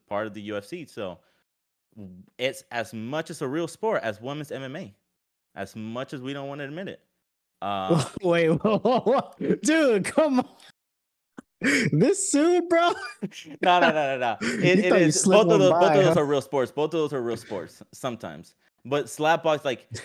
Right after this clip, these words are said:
Speaker 1: I get it. Essentially what they're chasing is, like, those big moments, those, the, what Dana White's, the holy fuck moments, I think, or whatever he calls them.
Speaker 2: Well, I mean, I, I, I think,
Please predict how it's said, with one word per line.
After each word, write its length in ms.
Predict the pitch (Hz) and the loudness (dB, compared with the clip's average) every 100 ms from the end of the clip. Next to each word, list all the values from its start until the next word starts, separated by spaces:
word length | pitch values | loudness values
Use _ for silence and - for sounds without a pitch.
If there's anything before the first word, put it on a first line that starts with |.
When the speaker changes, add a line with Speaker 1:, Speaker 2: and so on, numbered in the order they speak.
| - | -2
Speaker 1:
I 100 | 160 | 0
get 300 | 175 - 156 | 0 0 -2
it. 180 | 110 101 _ 151 | -2 -8 _ -12
Essentially 500 | 147 196 202 226 196 | -8 -8 -6 -4 -2
what 160 | 156 | -2
they're 140 | 156 131 | -4 -8
chasing 480 | - 160 151 160 | -8 -8 -8 -14
is, 240 | - 120 127 | -12 -12 -8
like, 260 | 110 - _ _ - _ | -8 -8 _ _ -20 _
those 260 | 147 151 117 | -2 -2 -2
big 360 | 107 151 151 135 | -6 -4 -4 -4
moments, 420 | 135 131 110 101 | -6 -6 -10 -8
those, 420 | 135 131 117 - _ | -4 -4 -6 -12 _
the, 320 | 120 107 101 - | -4 -4 -6 -10
what 260 | 117 107 | -10 -6
Dana 240 | 131 135 123 | -6 -6 -6
White's, 340 | 113 117 - | -4 -4 -6
the 460 | 107 101 90 78 - _ _ - | -6 -4 -4 -8 -14 _ _ -12
holy 280 | 156 147 104 | -8 -8 -8
fuck 320 | - 135 107 | -6 -6 -6
moments, 420 | 85 71 60 _ _ _ _ | -14 -14 -20 _ _ _ _
I 60 | 95 | -18
think, 320 | - 92 - | -16 -18 -16
or 160 | 78 82 | -14 -12
whatever 320 | 92 120 101 | -6 -6 -6
he 80 | 98 | -10
calls 280 | - 80 - | -12 -14 -14
them. 180 | 71 - | -20 -4
Speaker 2:
Well, 240 | 247 359 370 | 0 0 0
I 120 | 269 | 0
mean, 240 | 359 381 - | 2 0 0
I, 120 | 285 - - | -4 -2 -2
I, 160 | 392 - | -2 0
I 80 | 208 | 0
think, 340 | 302 285 269 | 2 2 -2